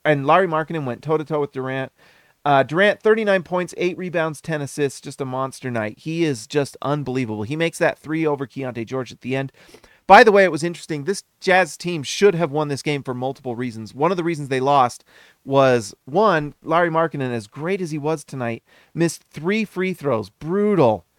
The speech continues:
Just brutal. And these were, they could have won this game in the first,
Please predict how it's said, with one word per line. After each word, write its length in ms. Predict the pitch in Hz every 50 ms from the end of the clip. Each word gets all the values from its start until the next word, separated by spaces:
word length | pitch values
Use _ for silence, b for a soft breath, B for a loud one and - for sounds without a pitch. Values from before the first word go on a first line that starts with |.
| _ _ _ _ _
Just 320 | - - 202 220 208 - -
brutal. 380 | 170 170 185 185 175 151 127
And 120 | 117 131 135
these 200 | 165 196 185 196
were, 320 | 202 190 190 175 - - _
they 200 | - 147 175 190
could 240 | - - - 214 226
have 100 | 208 156
won 160 | 165 185 180
this 180 | 175 175 151 -
game 280 | - 175 170 165 151
in 60 | 151
the 80 | 139 127
first, 380 | - - 170 165 151 - -